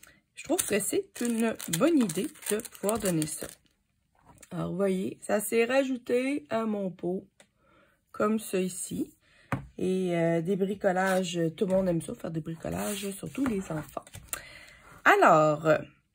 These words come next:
j'espère que vous avez aimé ma vidéo. J'ai, j'ai hâte de voir, euh, si j'avais des bonnes réponses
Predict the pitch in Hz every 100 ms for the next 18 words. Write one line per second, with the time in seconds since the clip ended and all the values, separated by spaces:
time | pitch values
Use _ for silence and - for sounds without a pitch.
0 | _ _ - - 156 - 480 - 214 165
1 | 175 180 180 196 185 175 156 160 170 240
2 | 392 453 440 226 190 190 202 208 214 359
3 | 415 240 185 196 220 247 269 254 196 175
4 | 170 170 170 170 165 160 160 156 156 -
5 | _ _ _ _ _ - _ _ _ _
6 | _ _ _ _ _ - - - 302 349
7 | 226 180 202 190 160 277 381 170 311 480